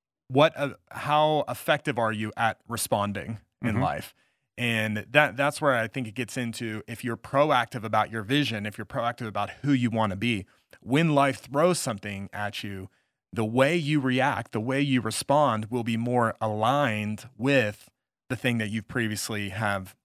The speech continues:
Speaker 1: decided, "This is who I wanna be. This is the type of life I wanna live." Um, and there's a, there's a, a pastor that I follow, and he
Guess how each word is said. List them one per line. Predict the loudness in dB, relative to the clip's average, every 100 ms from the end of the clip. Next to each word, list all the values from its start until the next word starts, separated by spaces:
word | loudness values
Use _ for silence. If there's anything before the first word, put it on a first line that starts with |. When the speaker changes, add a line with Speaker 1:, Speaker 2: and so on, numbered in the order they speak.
| _ _ -8
Speaker 1:
decided, | -6 0 2 2 0 -4 -6
"This | -8 -8
is | -6
who | -4
I | -2
wanna | -4 -6
be. | -2 -2 -2 -10 _ _ -10
This | -8 -8
is |
the | -8
type | -4 -4 -4
of | -8 -10 -14 -4
life | -4 -2 -6
I |
wanna | -6 -8
live." | -8 -8 -10 -12 _ _ _ _ -6
Um, | -2 -2 -4 -10 -12
and | -6 -4 -4 -4
there's | -2 -2
a, | 0 -2 -4 _
there's | -10 -8
a, | -8 -10 -10
a | -10
pastor | -2 0 0 -2
that | -4
I | -4
follow, | 0 0 0 -2
and | -2
he | -4